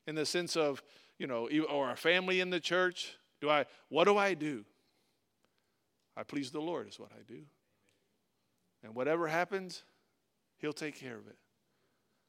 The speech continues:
But I have to choose to say, "I'm following you, and if this is where you lead me, this is where I'll go." And we, and, but, you know, I would dare say that in, for the overall,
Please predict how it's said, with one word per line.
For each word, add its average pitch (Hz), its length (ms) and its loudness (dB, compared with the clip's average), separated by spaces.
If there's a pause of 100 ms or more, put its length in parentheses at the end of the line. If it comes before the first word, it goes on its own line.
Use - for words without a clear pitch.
(760)
But 123 120 -2
I 156 140 6
have 160 200 0
to 156 120 -6
choose 165 400 -6
to 160 100 -12
say, 135 180 -4
"I'm 135 140 -4
following 175 480 0
you, 196 220 -4
and 147 80 -6
if 127 120 -8
this 165 220 -4
is 185 160 -4
where 196 80 0
you 190 220 -4
lead 185 220 -6
me, 147 120 -10
this 139 240 -8
is 139 100 -8
where 135 180 -6
I'll 135 140 -10
go." 120 220 -16 (2500)
And 120 140 -10
we, 127 100 -8
and, 127 240 -8 (720)
but, 131 160 -2 (1200)
you 139 80 -8
know, 127 100 -2
I 151 200 8
would 185 180 8
dare 180 280 4
say 190 240 0
that 147 180 2
in, 147 200 -2 (100)
for 170 140 0
the 131 280 -2 (480)
overall, 160 840 4